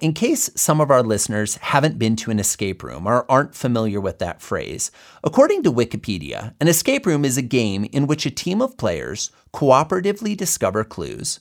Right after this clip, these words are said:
solve puzzles, and accomplish tasks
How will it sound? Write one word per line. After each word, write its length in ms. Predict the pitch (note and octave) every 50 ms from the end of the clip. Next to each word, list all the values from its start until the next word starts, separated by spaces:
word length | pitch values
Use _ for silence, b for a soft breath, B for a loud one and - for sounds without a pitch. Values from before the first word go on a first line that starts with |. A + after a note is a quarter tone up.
| _ _ _ _ _ _
solve 540 | - - - - - - A#2+ B2 D3 D#3 -
puzzles, 560 | - A2 E2 D2 - - - - - - - b b b b b
and 120 | C#3+ D3
accomplish 640 | D3 D3 - - D#3+ D#3+ F#3 - A#3+ G#3+ - - -
tasks 640 | - - G2+ D2 - - - - - - - -